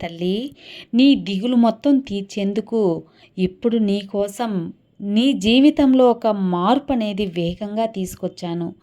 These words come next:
విను బిడ్డ, ఆశ్చర్యాన్ని చూస్తావు అని చెప్పి బాబాగారు మనకు ఒక మంచి సందేశం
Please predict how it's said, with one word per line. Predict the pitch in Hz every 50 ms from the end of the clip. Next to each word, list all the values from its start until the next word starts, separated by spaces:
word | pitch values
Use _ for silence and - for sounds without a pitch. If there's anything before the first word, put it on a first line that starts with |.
| _ _ - - _ _ 170
విను | 180 175 190 185 185
బిడ్డ, | 208 185 180 202 196 202 202 208 208 - - 170
ఆశ్చర్యాన్ని | 175 170 - - - 208 196 190 202 208 208 214 233 240 233 -
చూస్తావు | 220 202 202 - - 220 214 208 202 208 202
అని | 190 185
చెప్పి | 196 185 190 - 202
బాబాగారు | 190 180 175 175 175 185 180 185 185 180 180
మనకు | 175 175 175 - 175 170
ఒక | - 202 226 269 302 - - - - - _ -
మంచి | 196 202 220 240 233 - 285
సందేశం | - - - 190 185 185 190 202 202 - 214